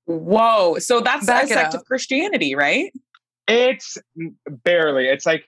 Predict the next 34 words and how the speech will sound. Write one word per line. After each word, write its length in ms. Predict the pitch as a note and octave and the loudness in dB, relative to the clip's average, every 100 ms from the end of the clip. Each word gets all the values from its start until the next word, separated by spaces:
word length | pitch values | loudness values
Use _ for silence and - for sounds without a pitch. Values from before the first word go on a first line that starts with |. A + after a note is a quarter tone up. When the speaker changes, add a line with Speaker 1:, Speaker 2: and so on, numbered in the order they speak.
| _ | _
Speaker 3:
Christian 760 | - - D#3+ D3+ - D3+ C#3+ C3+ | -16 -2 -2 -2 -2 -2 -2 -2
diet 380 | B2 A#2+ A#2 A2 | -2 0 0 -2
light. 280 | G2+ F2+ F2+ _ | -2 -4 -8 _
Like, 200 | B2 A2 _ - | -6 -6 _ -8
the 140 | C3+ | -4
most, 600 | C3 C3 C3 B2+ B2 - | -2 0 2 0 -2 -2
like, 140 | C#3 C3 | -2 0
it 80 | |
is 140 | F3 F3 | -2 0
basically 400 | F#3 F#3 F#3+ F3+ | 0 0 -2 -2
choose 320 | - D#3+ C3+ | -2 -4 -2
your 100 | C#3 | 0
own 260 | B2 A#2 A2 - | -2 -4 -8 -8
adventure 640 | A2 G#2+ G2 - F2+ F#2+ _ - | -4 -4 -4 -6 -6 -8 _ -4
religion 500 | A2 G#2 F#2 F2+ E2+ - _ | -2 -2 -4 -6 -8 -16 _
edition. 420 | G#2 G2 F2+ F2 - _ - | -6 -4 -4 -6 -8 _ -2
Like, 200 | A2 G2 | -2 -4
you 220 | A#2+ C3 | -2 0
basically 800 | C3+ D3 D3 D#3+ D3+ C#3+ C#3 C3+ A2+ | 2 0 0 -2 2 2 2 0 -2
study 340 | - C3+ B2+ | -2 -2 0
every 240 | A#2+ A2 A2 | 0 -2 -2
religion 500 | G#2 F#2+ F#2 C#2+ - _ - | -4 -4 -6 -12 -16 _ -8
and 140 | A2+ | -4
then 100 | A2 G#2 | -4 -4
decide, 280 | A2 - - | -6 -6 -2
you, 240 | C#3+ E3 C3 - - | 0 0 -2 -18 -4
you 140 | D#3+ D3+ | -2 2
get 240 | D3+ E3 | 0 0
in 100 | E3+ | -2
front 220 | D#3+ D#3+ | -2 -2
of 80 | D3 | -2
a 40 | |
congregation, 840 | D3+ C#3+ C#3 C3+ B2+ B2 C3 B2+ B2+ - | -2 -2 -2 0 -2 0 -2 -4 -4 -6
um, 380 | A#2 A2 G#2+ | -4 -2 -4